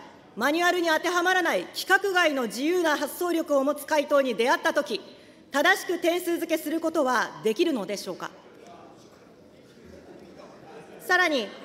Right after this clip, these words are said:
採点が難しいケースは、多層的、組織的に採点することで公正性を保つとのことですが、そのような手間をかけながら、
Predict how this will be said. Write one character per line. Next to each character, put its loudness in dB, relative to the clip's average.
採 0
点 0
が 0
難 -2
し -8
い -2
ケ -2
ー -2
ス -8
は、 2
多 -2
層 -2
的、 -6
組 0
織 -2
的 0
に 2
採 2
点 2
す -4
る -2
こ -4
と 0
で 2
公 4
正 4
性 4
を 0
保 -4
つ -10
と 0
の 0
こ -6
と 0
で 2
す -6
が、 0
そ -2
の 0
よ -2
う -2
な -2
手 -2
間 2
を -6
か -4
け -2
な 0
が 0
ら、 0